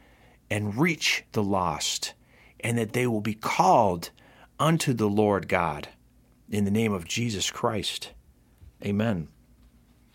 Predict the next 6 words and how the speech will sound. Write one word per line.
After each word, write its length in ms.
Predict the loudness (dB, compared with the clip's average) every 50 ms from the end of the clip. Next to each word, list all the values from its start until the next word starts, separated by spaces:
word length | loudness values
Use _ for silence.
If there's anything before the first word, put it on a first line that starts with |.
| _ _ _ _ -20 _ _ _ -20 -20 _ _ -20 _ -20 -12 -2 2
Romans 400 | 4 4 6 6 4 2 0 -2 -2 0
eight 200 | 0 0 0 0
thirty-one 600 | -2 0 2 2 4 4 2 2 4 2 2 2
through 180 | 0 -2 -2 -2
thirty-four 640 | 0 2 2 2 2 0 0 2 2 4 4 2
says, 400 | 2 0 -2 -2 -2 -2 -2 -4